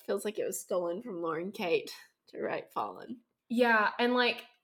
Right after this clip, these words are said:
Speaker 2: it's obvious that Honora and Shy get together, and there's, like, this whole thing where, like, it's, he can't stand to be away from her. Like, there's something that pulls him towards her.
Speaker 1: I don't vibe. I
Speaker 2: No.
Speaker 1: don't vibe.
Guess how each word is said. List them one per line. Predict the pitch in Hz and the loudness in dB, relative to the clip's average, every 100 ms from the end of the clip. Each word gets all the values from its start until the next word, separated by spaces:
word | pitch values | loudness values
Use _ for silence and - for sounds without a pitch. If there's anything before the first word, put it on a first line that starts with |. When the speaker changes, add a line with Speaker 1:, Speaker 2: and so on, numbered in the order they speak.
| - | 0
Speaker 2:
it's | - - | 2 4
obvious | 190 196 208 | 2 2 -2
that | 202 | -2
Honora | 190 185 185 185 | -2 -2 -2 -2
and | 196 | -4
Shy | 202 190 190 | -6 -4 -4
get | 190 - | -4 -2
together, | - 190 196 202 - | -2 0 0 0 2
and | 226 220 214 | 2 2 2
there's, | 220 214 | 2 2
like, | 226 226 | -2 -2
this | 214 | -6
whole | - 208 214 | -2 0 0
thing | 214 196 208 | -2 -2 0
where, | 202 | 0
like, | 196 185 - _ _ _ _ - | 0 -2 -6 _ _ _ _ 0
it's, | 220 220 - - _ | 0 0 -6 -14 _
he | - - 247 233 - _ - | -8 0 0 0 -6 _ -16
can't | - 254 254 240 | -6 2 2 2
stand | - - 240 220 226 | -4 0 2 4 4
to | 226 | 2
be | 214 208 | 2 4
away | 196 185 | 4 2
from | 226 269 269 | 0 -2 -2
her. | 277 285 285 - _ - | 0 0 -2 -10 _ -4
Like, | 226 226 | -2 0
there's | 226 226 | 0 0
something | - 254 254 269 262 254 - _ _ _ _ _ _ _ _ _ | 2 2 2 0 0 -2 -10 _ _ _ _ _ _ _ _ _
that | 196 233 - - - - | 2 2 2 -10 -18 -8
pulls | - 262 262 262 - - _ _ _ _ - | 4 8 8 4 -2 -10 _ _ _ _ -6
him | 247 220 | -4 -4
towards | - 294 381 - | -4 -4 -4 0
her. | 415 427 427 - | 0 0 -2 -10
Speaker 1:
I | - | -12
don't | 254 - 226 | -10 -10 -8
vibe. | - - 233 | -8 -6 -8
I | 240 _ _ - | -10 _ _ 2
Speaker 2:
No. | 240 | 4
Speaker 1:
don't | 233 220 220 302 | 8 6 6 2
vibe. | - | 0